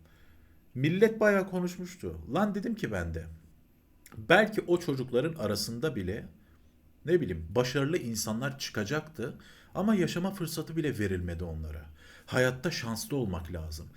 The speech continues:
Şans başarıyı yaratıyor. Sen istediğin kadar dahi ol. Seni pat diye yok ediyorlarsa, o potansiyeli kullanamıyorsan şans faktörü daha yüksek işte arkadaşlar. Bir noktada onu düşünüyordum ben. Hayatta öncelikle şanslı olmak lazım.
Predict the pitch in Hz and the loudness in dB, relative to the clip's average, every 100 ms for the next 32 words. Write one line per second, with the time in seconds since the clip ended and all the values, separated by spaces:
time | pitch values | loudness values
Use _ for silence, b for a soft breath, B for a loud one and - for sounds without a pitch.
0 | B B - - 156 208 - 107 107 104 | B B -8 -4 0 0 0 -4 -4 -2
1 | 92 87 87 85 82 - 80 80 B B | -2 0 -2 -2 -6 -8 -12 -16 B B
2 | B - 131 135 127 - 120 165 170 110 | B 0 2 2 -2 0 2 2 0 -2
3 | 101 92 101 90 82 101 - 82 - - | -2 0 2 2 0 -2 -4 -10 -12 -18
4 | - - - - - 123 131 131 143 - | -20 -20 -20 -14 2 2 2 -2 -6 -2
5 | 117 104 135 131 104 131 101 87 - 80 | 0 0 0 -2 -2 -2 -2 -4 -6 -12
6 | 80 - - 98 95 92 98 117 - 92 | -10 -10 -8 -6 -6 -4 -4 -4 -6 -6
7 | 98 135 120 117 - 135 170 B B B | -4 -4 -4 -6 -6 -10 -10 B B B
8 | B - - 139 - 101 95 113 113 101 | B -12 -6 -4 -4 -8 -6 -6 -4 -2
9 | 101 85 80 80 80 - 80 80 82 80 | -2 -4 -6 -10 -12 -10 -8 -6 -8 -10
10 | 90 87 95 85 95 90 87 85 - 85 | -10 -8 -8 -6 -6 -6 -6 -6 -8 -10
11 | 82 82 - - - - B B B B | -10 -10 -12 -16 -16 -18 B B B B
12 | - 131 123 120 - 160 - 117 110 110 | 0 6 8 6 2 0 0 -2 0 0
13 | 131 147 135 151 - - - 95 - 104 | 0 -4 -8 -8 -12 -12 -6 -6 -6 -4
14 | 90 85 82 82 80 - | -4 -4 -6 -10 -12 -14